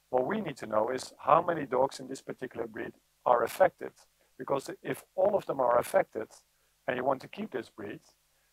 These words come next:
you need to know, okay, which one is the least affected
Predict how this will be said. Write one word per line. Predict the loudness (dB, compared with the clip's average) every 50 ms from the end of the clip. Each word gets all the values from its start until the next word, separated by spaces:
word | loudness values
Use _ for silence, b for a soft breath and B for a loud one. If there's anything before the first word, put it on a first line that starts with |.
| _ _ _ -6
you | -6 -6
need | -6 -6 -6
to | -6 -2
know, | 0 2 2 2 2 0 -4
okay, | -4 -2 -2 -2 -2
which | -2 -4 -4 -6 -6 -6 -4
one | -2 -2 -2 -2
is | -4 -10 -12 -8
the | -6 -4
least | -4 -2 -2 -4 -4 -6 -8
affected | -8 -6 -6 -8 -8 -8 _ -20 -20